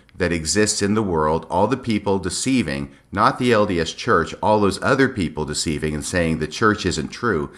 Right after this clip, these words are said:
getting sucked into that, reading it, listening to the podcast, believing it. They're not necessarily evil. They're just wrong, wrong, wrong, wrong, wrong,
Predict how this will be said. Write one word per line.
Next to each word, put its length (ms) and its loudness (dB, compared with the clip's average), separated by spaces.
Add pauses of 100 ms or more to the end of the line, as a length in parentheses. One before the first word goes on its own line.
(320)
getting 280 2
sucked 420 -2
into 280 -2
that, 400 -2 (220)
reading 560 2
it, 200 -2 (180)
listening 500 2
to 100 -4
the 100 -2
podcast, 760 0 (340)
believing 600 2
it. 200 -8
They're 140 0
not 320 2
necessarily 760 0
evil. 480 0 (280)
They're 260 2
just 260 -4
wrong, 480 0
wrong, 460 0
wrong, 480 -2
wrong, 540 -2 (460)
wrong, 540 0